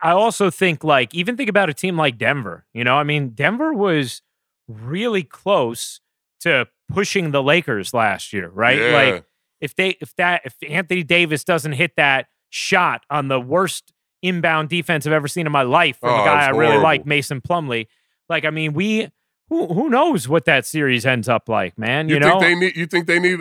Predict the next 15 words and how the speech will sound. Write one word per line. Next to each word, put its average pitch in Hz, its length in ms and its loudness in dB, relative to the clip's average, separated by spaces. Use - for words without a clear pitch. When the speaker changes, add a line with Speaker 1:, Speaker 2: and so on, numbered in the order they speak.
Speaker 2:
a, 139 220 2
another 156 300 0
piece, 185 320 -4
or 127 120 2
they, 123 160 2
they 123 280 2
good 120 260 0
the 110 100 0
way 113 160 4
they 113 180 4
are, 87 320 2
Denver? 110 180 2
Speaker 1:
I 240 40 2
think 302 200 -4
if 220 100 -4